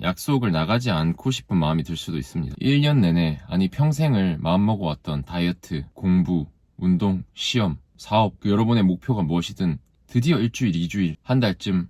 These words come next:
뭔가 잘 지키고 식사도 잘 지키고 운동도 잘 하고 여러분이 목표한 그런 계획도 잘 지키면서, 어, 이제 조금씩 뭔가 앞으로 나아가면서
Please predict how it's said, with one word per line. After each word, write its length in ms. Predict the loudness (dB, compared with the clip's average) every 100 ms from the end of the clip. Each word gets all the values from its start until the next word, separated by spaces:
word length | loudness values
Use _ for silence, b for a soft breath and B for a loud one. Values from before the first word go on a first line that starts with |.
| -8
뭔가 220 | -2 0
잘 200 | 0 -2
지키고 580 | -2 -2 -4 -4 -2 -4
식사도 320 | -4 -6 -4 -4
잘 180 | -4
지키고 500 | -6 -6 -8 -4 -4 -2
운동도 360 | 0 2 0
잘 240 | -2 -4 -4
하고 360 | -4 -4 -4 -6 _ -6
여러분이 320 | -2 2 4
목표한 520 | 2 2 2 4 2
그런 200 | 0 -2
계획도 300 | 0 -2 -4
잘 220 | -4 -4
지키면서, 580 | -4 -4 -2 -2 -2 -6 -6
어, 220 | -6 -4
이제 240 | 0 2 2
조금씩 600 | 0 0 0 0 -2 -6
뭔가 300 | -2 0 0
앞으로 260 | -2 -2 0
나아가면서 720 | 2 2 0 -2 -2 -4 -8